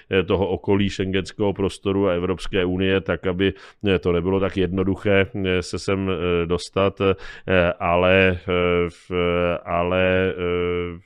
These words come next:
v-, eh, prostě ta situace,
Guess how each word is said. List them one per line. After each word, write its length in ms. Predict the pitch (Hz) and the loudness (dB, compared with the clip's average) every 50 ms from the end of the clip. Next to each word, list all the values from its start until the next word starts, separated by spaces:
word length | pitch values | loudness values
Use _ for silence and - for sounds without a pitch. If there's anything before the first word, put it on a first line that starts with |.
| _ _ - | _ _ -10
v-, 840 | 90 87 85 87 87 87 87 87 87 87 87 87 87 87 87 85 87 104 104 87 87 87 85 85 85 85 85 92 _ _ - | -8 -6 -4 -4 -2 -2 -2 -2 -2 -4 -4 -4 -6 -6 -8 -10 -12 -14 -14 -12 -10 -8 -8 -8 -8 -10 -10 -14 _ _ -18
eh, 520 | 78 78 82 85 _ _ - 78 73 71 73 - _ _ _ _ - | -18 -18 -18 -18 _ _ -20 -18 -18 -18 -20 -20 _ _ _ _ -12
prostě 300 | - 78 - - 95 87 | -12 -12 -10 -8 -8 -6
ta 100 | 87 87 | -6 -6
situace, 580 | - - 78 - 90 90 85 - - 95 90 | -8 -8 -8 -6 -6 -6 -6 -4 -4 -4 -4